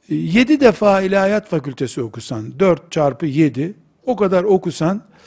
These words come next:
e, sadece yani ünvanını,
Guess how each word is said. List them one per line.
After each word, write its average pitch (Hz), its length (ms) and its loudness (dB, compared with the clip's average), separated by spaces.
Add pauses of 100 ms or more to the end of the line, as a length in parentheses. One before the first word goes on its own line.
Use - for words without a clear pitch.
(460)
e, 180 260 -2
sadece 262 960 4 (300)
yani 208 560 0 (260)
ünvanını, 226 800 4